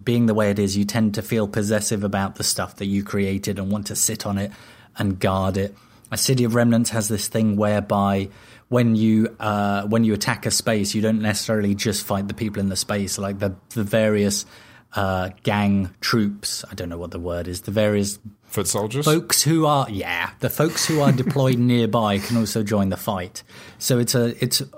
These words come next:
Speaker 1: also about, like, where you deploy people and how you deploy them, because they can then back each other up. So it, it becomes sort of very visually tactical in a way that's easy to understand. The deck building's really inter-, it just links together nicely, and it,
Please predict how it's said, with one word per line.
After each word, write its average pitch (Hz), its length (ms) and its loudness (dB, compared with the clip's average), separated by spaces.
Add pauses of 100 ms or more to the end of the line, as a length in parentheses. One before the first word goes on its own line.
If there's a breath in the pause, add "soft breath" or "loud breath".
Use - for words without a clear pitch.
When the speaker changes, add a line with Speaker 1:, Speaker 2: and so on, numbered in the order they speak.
Speaker 1:
also 156 340 0
about, 120 220 0
like, 110 180 -8
where 110 140 2
you 113 120 2
deploy 101 400 -4
people 101 260 -8
and 95 120 -6
how 95 160 -6
you 98 160 0
deploy 98 360 -4
them, 95 140 -2
because 95 300 -4
they 95 120 -4
can 98 260 -6 (380 loud breath)
then 104 140 -2
back 110 260 -4
each 110 200 -2
other 104 240 0
up. 98 240 -4 (720 soft breath)
So 143 180 2
it, 139 160 2
it 156 160 -2
becomes 147 420 2
sort 156 200 0
of 113 100 -2
very 151 240 2
visually 123 420 2
tactical 120 500 -4
in 117 140 2
a 113 40 2
way 113 160 2
that's 110 220 -4
easy 113 240 0
to 107 120 -4
understand. 104 640 -2
The 101 40 -2
deck 123 340 -2
building's 120 420 0
really 110 160 0
inter-, 110 260 0
it 143 260 -2
just 180 440 -2
links 147 480 -2
together 135 380 -2
nicely, 131 600 0
and 101 140 0
it, 101 60 -6